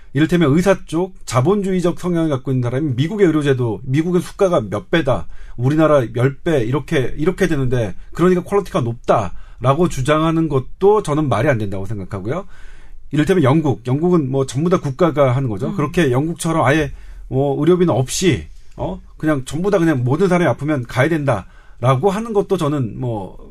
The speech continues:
Speaker 1: 그걸로 가야 된다고 하는 주장도 저는 지금 동의하지 않는데,
Speaker 2: 음.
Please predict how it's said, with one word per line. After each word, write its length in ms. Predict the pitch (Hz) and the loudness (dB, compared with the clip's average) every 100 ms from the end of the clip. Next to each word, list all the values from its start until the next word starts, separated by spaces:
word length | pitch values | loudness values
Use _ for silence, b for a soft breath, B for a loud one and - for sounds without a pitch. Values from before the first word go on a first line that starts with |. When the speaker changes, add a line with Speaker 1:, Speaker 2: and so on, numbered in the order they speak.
| - - | -20 -16
Speaker 1:
그걸로 560 | - 156 180 202 202 202 | 0 4 6 6 6 4
가야 160 | 147 143 | 2 2
된다고 280 | 156 156 | 0 0
하는 140 | 156 147 | 0 0
주장도 260 | 131 127 | 0 0
저는 260 | 123 117 117 | -2 -4 -4
지금 360 | - 131 151 127 | -4 0 0 0
동의하지 380 | 123 135 139 | 2 4 4
않는데, 520 | 123 95 92 117 98 80 | 0 -2 -4 -4 -4 -6
Speaker 2:
음. 220 | 202 185 | -10 -12